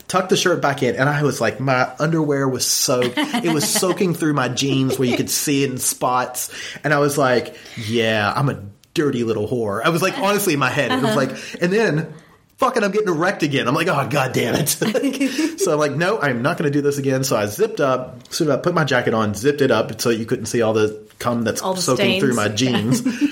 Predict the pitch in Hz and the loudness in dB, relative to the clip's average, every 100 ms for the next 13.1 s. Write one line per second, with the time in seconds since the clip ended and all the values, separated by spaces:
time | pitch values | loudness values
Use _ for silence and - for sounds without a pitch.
0 | 349 349 143 135 135 147 147 143 240 226 | -2 0 2 4 2 2 2 4 2 0
1 | - - - - _ _ _ _ _ - | -6 -10 -16 -20 _ _ _ _ _ -20
2 | - - 139 120 101 104 98 - 117 110 | -14 -2 0 2 2 2 0 -2 -2 0
3 | 120 104 98 - - - 127 113 107 156 | 2 0 -2 -6 -16 -12 -4 -2 0 0
4 | 98 110 107 104 107 139 120 - 98 101 | -2 0 0 -2 -2 0 0 0 -2 -2
5 | 95 - - 113 110 107 107 98 92 90 | -4 -6 -2 0 2 0 2 0 0 -4
6 | 87 95 95 92 98 87 87 95 - - | -4 -4 -4 0 -2 0 0 -2 -4 -12
7 | - 147 160 139 - 110 95 101 110 104 | 0 2 4 2 2 -2 0 -2 -4 -2
8 | 101 - 104 107 110 98 92 98 - - | -2 -2 -2 -2 -2 0 0 0 -6 -16
9 | - 135 131 127 156 - - - - - | -10 -2 0 2 0 -2 -2 -6 -4 -2
10 | 226 214 175 151 151 160 131 - - _ | 0 2 0 2 0 0 -4 -6 -20 _
11 | 160 151 135 175 196 - - 139 156 120 | -4 -4 0 0 0 0 0 2 0 -2
12 | - 135 127 117 104 107 95 123 120 120 | -2 0 0 0 0 -2 -4 -2 0 -2